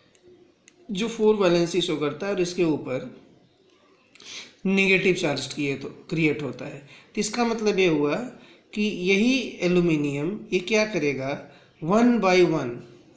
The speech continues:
प्रत्येक हाइड्रोजन को हाइड्राइड आयन के फॉर्म में यहाँ से जो है ये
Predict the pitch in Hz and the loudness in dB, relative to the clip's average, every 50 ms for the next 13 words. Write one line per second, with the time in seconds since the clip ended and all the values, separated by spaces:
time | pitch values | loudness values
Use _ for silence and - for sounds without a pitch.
0 | _ - - _ - _ _ _ _ _ _ - - - - - - - - - | _ -20 -20 _ -20 _ _ _ _ _ _ -18 -16 -14 -14 -14 -16 -20 -20 -20
1 | _ - 202 202 208 247 247 262 277 262 - - 185 180 175 170 180 180 175 185 | _ -2 -2 0 2 4 4 4 2 0 0 2 2 2 4 6 6 6 6 4
2 | 190 185 180 - 170 147 135 113 110 - - - - _ _ - 165 165 170 160 | 2 0 0 -2 -2 -2 -2 -2 -6 -10 -16 -20 -20 _ _ -2 0 0 2 2
3 | 165 170 175 190 185 180 170 170 180 180 175 180 180 175 - 156 151 151 151 156 | 2 4 4 4 4 2 2 4 4 2 2 0 -2 -2 -2 -2 -2 -2 0 0
4 | 156 156 147 139 143 139 127 - - 131 139 - - - - - - - _ _ | -2 -2 -2 -4 -6 -6 -8 -8 -8 -8 -8 -8 -10 -14 -20 -20 -20 -20 _ _
5 | _ _ _ _ _ _ _ - _ _ _ - 139 127 135 139 143 135 131 131 | _ _ _ _ _ _ _ -20 _ _ _ -14 -10 -6 -6 -6 -6 -6 -6 -4
6 | 131 143 - - - - | -6 -6 -6 -8 -14 -20